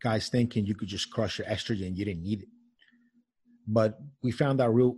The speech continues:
early on in the use of these drugs that, uh, you have some really bad side effects if you lower your estrogen too much. And the side effects are felt right away. Injuries, problems with libido, cholesterol levels,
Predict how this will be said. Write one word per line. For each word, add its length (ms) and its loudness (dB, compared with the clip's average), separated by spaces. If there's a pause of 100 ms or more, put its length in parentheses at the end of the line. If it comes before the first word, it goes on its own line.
(120)
early 340 4
on 260 2
in 160 -2
the 180 -8 (120)
use 260 2
of 140 0
these 160 -8
drugs 400 -4
that, 240 -6 (720)
uh, 60 -8
you 280 -6
have 200 -8
some 220 -6
really 220 -4
bad 240 -4
side 280 -4
effects 380 -8
if 100 -6
you 100 2
lower 180 2
your 160 2
estrogen 400 -6
too 140 -10
much. 400 -12 (1300)
And 120 2
the 60 2
side 260 4
effects 320 2
are 60 -2
felt 300 2
right 220 2
away. 400 2 (840)
Injuries, 720 6 (480)
problems 320 6
with 120 6
libido, 580 2 (960)
cholesterol 520 2
levels, 520 2